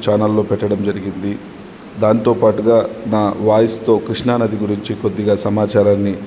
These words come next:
నేను సేకరించిన సమాచారాన్ని మీకు అందిస్తాను. ఇది మీకు ఉపయోగపడుతుంది, మీ పిల్లలకు ఉపయోగపడుతుంది. అయితే కృష్ణానది గురించి తెలుసుకుందామా? భారతదేశంలోనే మూడవ అతిపెద్ద నది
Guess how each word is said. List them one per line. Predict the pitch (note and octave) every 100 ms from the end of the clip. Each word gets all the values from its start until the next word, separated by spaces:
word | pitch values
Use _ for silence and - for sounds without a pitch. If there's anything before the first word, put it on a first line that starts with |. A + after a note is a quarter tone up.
| - - -
నేను | G#2+ A2+ B2
సేకరించిన | A#2+ A#2 A#2+ A#2 A2+
సమాచారాన్ని | G#2+ G#2 G#2 G#2 G2+ G2+
మీకు | G2+ G2 G2+
అందిస్తాను. | G2 G2+ - G#2 G#2 - - - - -
ఇది | G2+
మీకు | G2 G2+ G#2+ B2+
ఉపయోగపడుతుంది, | B2 A#2+ A#2+ A#2+ B2 C3+
మీ | C#3+ A2
పిల్లలకు | G#2+ G#2+ G2+ G#2
ఉపయోగపడుతుంది. | G#2 F#2+ F#2+ G2 - G2 E2+ - - - - - - - - - -
అయితే | G#2 A2+
కృష్ణానది | A2+ G#2+ B2+ B2 A2+
గురించి | A2+ A2+ A2 A#2+
తెలుసుకుందామా? | G#2+ - A2+ A2+ F3+ - - - - -
భారతదేశంలోనే | G#2 A#2+ D3+ D3 D3 C#3+ C3+ C3+ B2+ B2+ C3+ A2
మూడవ | A2 A#2+ B2+ A#2+ G2+ G2+
అతిపెద్ద | G#2 B2+ A#2+ A#2 A#2
నది | A2+ G#2+ A2